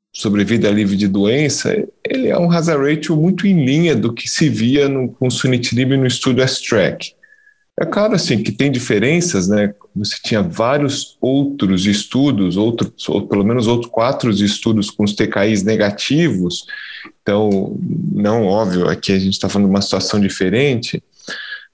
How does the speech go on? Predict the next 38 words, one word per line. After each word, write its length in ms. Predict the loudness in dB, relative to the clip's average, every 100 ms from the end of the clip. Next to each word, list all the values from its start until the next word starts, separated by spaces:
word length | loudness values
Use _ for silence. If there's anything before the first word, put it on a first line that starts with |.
| _ _
mas 180 | -2 0
a 80 | 2
minha 180 | 2 2
impressão 560 | 2 0 0 0 0
é 40 | 0
que 140 | -2
tem 220 | 0 2
muita 320 | 4 4 2 -2
coisa 340 | 0 0 0
pra 200 | 0 -2
caminhar 600 | -2 0 2 2 2 2
ainda 280 | 2 0 0
na 100 | 0
adjuvância 540 | 0 0 2 2 0
com 60 | -2
a 40 |
imunoterapia. 800 | 2 4 2 2 0 0 -2 -2
Primeiro, 540 | 0 0 2 2 2 0
o 100 | 0
maior 220 | 0 0
segmento, 760 | 0 0 2 4 2 0 -6 -18 _ _ _ _ _ _ -2
o 120 | 0
resultado 500 | 2 2 0 0 0
dos 260 | 0 0
demais 540 | 0 0 2 2 2 2
estudos 540 | 0 0 0 2 0
com 180 | 0 0
imunoterapia. 1080 | 2 2 2 2 0 0 -2 0 2 0 -2 _ _ _ _ _
Eu 80 | -2
fico 240 | 0 0
me 120 | 0 2
perguntando, 720 | 2 2 0 0 2 2 2
e 80 | 0
se 240 | 0 0
a 60 | 2
gente 260 | 2 0
tiver 360 | -2 0 2 2
um 300 | 0 -2